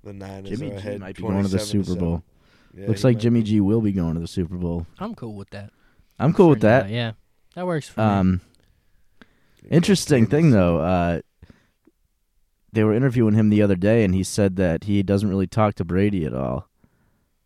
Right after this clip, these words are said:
Speaker 2: And I, I don't know. I
Speaker 3: He's
Speaker 2: just
Speaker 3: got
Speaker 2: think
Speaker 3: everything
Speaker 2: that's
Speaker 3: he needed, took off. <laughs>
Speaker 2: I, I just think that's interesting. Like, you would think that Brady would be talking to him, giving him advice, like he's going to the Super Bowl or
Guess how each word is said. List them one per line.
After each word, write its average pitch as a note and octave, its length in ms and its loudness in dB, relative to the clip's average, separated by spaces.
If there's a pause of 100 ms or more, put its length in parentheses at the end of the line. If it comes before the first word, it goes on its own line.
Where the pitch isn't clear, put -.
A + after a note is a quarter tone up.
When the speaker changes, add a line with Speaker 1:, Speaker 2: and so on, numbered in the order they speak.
(420)
Speaker 2:
And F2+ 220 -4
I, B2 200 4
I - 20 6
don't D3+ 100 4
know. G#2+ 60 4
I D#2+ 80 2
Speaker 3:
He's F#2+ 100 0
Speaker 2:
just G#2 100 -4
Speaker 3:
got G#2+ 40 0
Speaker 2:
think G2+ 120 0
Speaker 3:
everything F#2+ 260 -4
Speaker 2:
that's - 20 -10
Speaker 3:
he D3+ 80 -12
needed, D3 360 -14
took C3+ 220 -14
off. D3 320 -8 (280)
<laughs> - 260 -12
Speaker 2:
I, G#2+ 280 2
I C#3 40 4
just C3 300 -2
think C#3 180 0
that's B2 200 0
interesting. G#2 540 -2
Like, F#2 200 -4
you A#2+ 80 0
would B2+ 120 0
think C#3 220 -4
that A#2 120 0
Brady G#2 340 0
would F2 180 -2
be F2+ 120 -4
talking F2 380 -6
to F2+ 60 -6
him, F2+ 120 -6
giving F2 260 -8
him F2 100 -6
advice, E2+ 500 -10
like E2 200 -14
he's F2 120 -18
going E2+ 180 -14
to E2+ 40 -12
the F2 80 -18
Super F#2+ 360 -16
Bowl F2+ 240 -10
or E2 160 -12